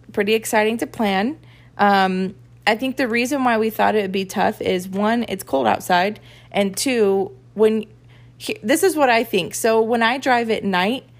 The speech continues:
I don't like it as much because I can't see as much passing by. So I almost feel like I'm driving and not moving. And so I think it has that same,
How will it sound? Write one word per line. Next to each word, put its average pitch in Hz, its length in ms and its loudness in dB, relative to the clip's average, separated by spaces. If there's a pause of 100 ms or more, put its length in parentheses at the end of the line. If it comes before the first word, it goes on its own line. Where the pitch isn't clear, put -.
(320)
I 220 120 2
don't 240 160 0
like 208 240 0
it 240 80 2
as 214 180 -2
much 202 220 0
because 208 260 0
I 208 80 4
can't 202 320 -2
see 208 340 -2
as 196 240 -2
much 190 300 -2
passing 196 400 -4
by. 185 240 2
So 208 180 -2
I 202 60 4
almost 208 240 0
feel 202 160 -2
like 202 180 0
I'm 185 140 -2
driving 190 640 -2
and 180 140 -4
not 180 180 -2
moving. 220 500 -4 (480)
And 226 160 0
so 220 200 0
I 214 140 4
think 233 300 -2
it 247 120 -2
has 208 320 0
that 202 240 -2
same, 208 580 -2